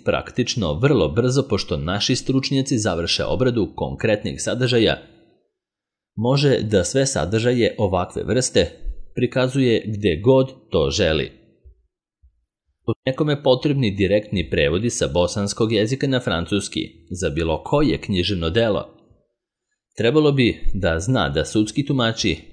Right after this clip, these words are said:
i prevodioci u optimalnom roku obrađuju ne samo romane i dela beletristike, već isto tako i različita poetska dela, te bilo koje prozno delo.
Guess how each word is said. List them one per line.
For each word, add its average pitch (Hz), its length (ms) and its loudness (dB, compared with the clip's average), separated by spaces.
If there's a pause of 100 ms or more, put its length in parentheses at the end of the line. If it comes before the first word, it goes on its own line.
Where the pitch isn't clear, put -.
(140)
i 139 140 4
prevodioci 107 920 2
u 113 240 0
optimalnom 92 640 -2
roku 131 280 2 (560)
obrađuju 131 580 2
ne 120 240 -2
samo 120 520 -2
romane 95 800 0
i 101 260 0
dela 120 240 4
beletristike, 95 720 0 (1080)
već 98 280 0
isto 143 240 2
tako 135 420 0
i 123 300 0
različita 110 640 0 (320)
poetska 76 440 0
dela, 92 420 2 (1200)
te 135 120 4
bilo 143 280 4
koje 107 300 2
prozno 90 360 2
delo. 80 420 0